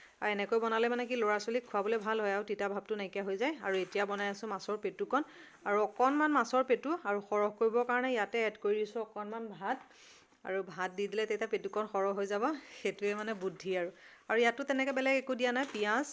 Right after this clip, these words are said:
আৰু অকণমান নহৰু দুফুটামান আৰু দিছোঁ জলকীয়া সিমানে। আৰু পিঁয়াজৰ নলা হ'লে ভাল হয়, এতিয়া ছিজন নাই, পাবলৈও নাই। আৰু এইফালে চাই থাকোঁতে লাও বিলাহী সিজিছেহি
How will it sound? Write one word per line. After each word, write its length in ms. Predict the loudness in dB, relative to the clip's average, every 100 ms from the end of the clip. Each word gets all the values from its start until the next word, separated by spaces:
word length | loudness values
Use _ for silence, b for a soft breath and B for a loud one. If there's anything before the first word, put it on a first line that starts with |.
| -4
আৰু 220 | -2 0
অকণমান 440 | -2 -2 -4 -2 -2
নহৰু 340 | -2 0 0
দুফুটামান 560 | 0 -2 -2 -2 0 -2 -10 _ -6
আৰু 180 | -2 -2
দিছোঁ 280 | -2 -4 -4
জলকীয়া 460 | -2 -4 -2 -2 -2
সিমানে। 420 | -4 -6 -4 -4
আৰু 480 | -8 -16 -6 -4 -2
পিঁয়াজৰ 360 | 0 0 0
নলা 240 | 0 0 0
হ'লে 220 | 2 0
ভাল 180 | 2 2
হয়, 120 | 2
এতিয়া 180 | 0 -4
ছিজন 320 | -6 -6 -6
নাই, 160 | -4 -2
পাবলৈও 380 | 0 0 -2 -4
নাই। 220 | -4 -4 -8 b b b -4
আৰু 80 | -2
এইফালে 240 | -2 -2
চাই 180 | 0 -2
থাকোঁতে 300 | -2 -4 0 2 2 0 -2 -4 -6
লাও 220 | 0 0
বিলাহী 340 | 2 0 0 -4
সিজিছেহি 580 | -4 -4 -4 -2 0